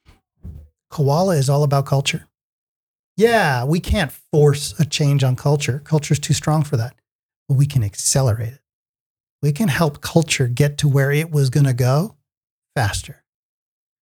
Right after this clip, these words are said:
So if Japan is interested in solving its, you know, birth rate problem,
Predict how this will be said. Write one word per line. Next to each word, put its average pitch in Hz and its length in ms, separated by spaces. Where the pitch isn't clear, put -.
So 165 160
if 135 340
Japan 190 520
is 156 160
interested 165 560
in 131 140
solving 147 560
its, 139 260
you 151 100
know, 135 80
birth 143 320
rate 180 180
problem, 196 440